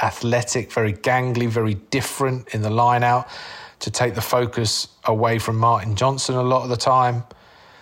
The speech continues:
And then the way that we won the ball from ruck to ruck, we basically just cheated at every single ruck, because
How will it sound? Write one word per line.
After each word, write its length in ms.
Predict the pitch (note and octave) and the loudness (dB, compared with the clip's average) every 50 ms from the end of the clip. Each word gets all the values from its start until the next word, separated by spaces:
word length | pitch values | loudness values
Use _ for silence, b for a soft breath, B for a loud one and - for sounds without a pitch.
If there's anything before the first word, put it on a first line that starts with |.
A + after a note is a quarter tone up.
| B B B B B | B B B B B
And 180 | - B2+ B2 A#2 | 0 0 2 2
then 200 | C3+ C3 B2+ B2 | 0 0 0 0
the 180 | A#2+ A#2 B2+ | 0 0 0
way 400 | A#2+ A#2+ B2 C3+ C#3 C#3+ D3 C#3+ | 0 2 2 2 2 2 2 0
that 120 | C3 C3+ A2+ | 0 -2 -2
we 300 | G#2 A#2+ B2 A#2+ A#2 A2+ | 0 0 0 2 2 0
won 520 | A2 A2 A2 A2+ C3+ C#3+ D3 C#3 C3+ C3 | 0 0 0 2 2 2 2 2 0 0
the 100 | B2+ B2 | 0 0
ball 540 | A2 - C#3+ C#3 B2+ A2 F#2 F#2 G2 A2 A#2 | 2 2 2 2 2 0 0 -2 -2 -4 -4
from 260 | - - B2+ A#2 A2 | -2 -2 -2 0 0
ruck 320 | A2 A#2 B2+ B2 A#2+ - - | 2 2 2 2 0 -2 -6
to 140 | - - A2 | -4 -2 0
ruck, 540 | G#2+ C3 B2+ F#2+ F2+ - - - - - _ _ b b b b b b b b b b b b b b b b | 2 2 2 2 0 -4 -10 -18 -20 -20 _ _ b b b b b b b b b b b b b b b b
we 160 | - B2 B2+ B2 | -4 -2 -2 -2
basically 760 | A2 - - C3 C#3 C3+ C3 - B2 G#2+ - - A#2+ A2+ A2 | 0 0 2 2 2 2 0 -2 -4 -4 -2 -2 0 0 0
just 240 | G#2 A#2 A2 - - | 0 0 -2 -2 -2
cheated 520 | - - - C3 B2+ A2+ - - A2+ G#2+ | -4 -2 -2 -2 -4 -2 -2 -2 -2 -2
at 180 | A2 G#2+ - - | -2 -4 -4 -4
every 360 | - A#2+ A2+ G#2 A2+ A2+ A2+ A2 | -4 -4 -2 -2 -2 -2 -2 0
single 520 | G#2+ - - A#2 A2 A2 G#2 G#2+ G#2+ G#2+ | 0 -2 -2 -2 -2 0 0 0 0 2
ruck, 480 | A#2 D3+ D3 - - - - - - - | 2 2 2 2 0 -8 -14 -14 -8 -4
because 600 | A2+ G#2 - - - B2 A#2 A#2 A2 G2+ - | -4 -4 -2 0 2 2 4 2 0 -2 -6